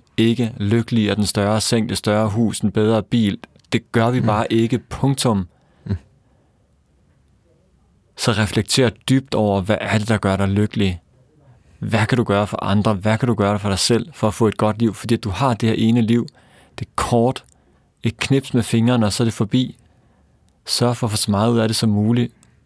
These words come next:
Speaker 1: Og spørgsmålet, det er så, hvad er det, du bliver lykkelig af? Ja.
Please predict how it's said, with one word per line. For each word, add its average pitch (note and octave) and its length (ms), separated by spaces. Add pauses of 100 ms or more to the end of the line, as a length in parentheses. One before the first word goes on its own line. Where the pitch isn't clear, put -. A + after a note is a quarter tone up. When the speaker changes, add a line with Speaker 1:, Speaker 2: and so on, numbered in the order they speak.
(460)
Speaker 1:
Og - 100
spørgsmålet, A2+ 600
det A2 100
er G#2+ 100
så, A2+ 180
hvad F#2+ 280
er G2 80
det, G#2 140
du A2 80
bliver G2+ 160
lykkelig G#2 400
af? G#2 240 (2000)
Ja. G2 120